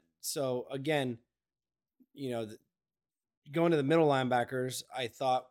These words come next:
we ha-, saw the best performance we've seen all year out of Landon Roberts, minus the game-winning interception,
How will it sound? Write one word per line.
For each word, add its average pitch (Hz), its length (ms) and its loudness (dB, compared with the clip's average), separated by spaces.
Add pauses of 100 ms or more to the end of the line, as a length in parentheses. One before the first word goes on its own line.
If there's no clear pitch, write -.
we 117 380 -12
ha-, 127 160 -12
saw 117 480 -4
the 104 140 -16
best 123 280 -8
performance 123 360 -12
we've 117 140 -12
seen 120 180 -14
all 113 120 -12
year 110 220 -10
out 110 80 -10
of 104 120 -18
Landon 107 400 -18
Roberts, 95 460 -16
minus 113 300 -14
the 117 100 -18
game-winning 104 480 -16 (200)
interception, 101 500 -20